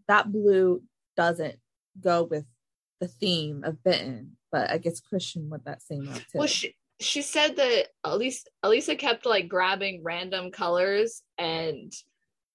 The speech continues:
Speaker 2: so she tried to lead her towards a color that was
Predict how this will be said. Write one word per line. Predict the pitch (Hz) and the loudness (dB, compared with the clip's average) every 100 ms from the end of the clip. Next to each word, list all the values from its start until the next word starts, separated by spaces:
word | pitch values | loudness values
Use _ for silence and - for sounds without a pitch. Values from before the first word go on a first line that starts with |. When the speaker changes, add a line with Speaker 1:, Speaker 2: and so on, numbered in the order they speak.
| _ _ _ | _ _ _
Speaker 2:
so | - - - | -10 2 4
she | - - - 214 | 4 0 -2 -2
tried | - 240 208 202 | -4 -2 -2 0
to | 247 | 0
lead | 185 185 | 2 2
her | 190 180 | 0 -2
towards | 208 180 190 | 0 0 2
a | 175 | -4
color | 190 180 170 170 | -4 -2 0 0
that | 170 160 139 | 0 -2 -4
was | 160 170 180 175 175 147 147 165 - - - | -6 -2 0 2 0 -4 -6 -12 -14 -14 -14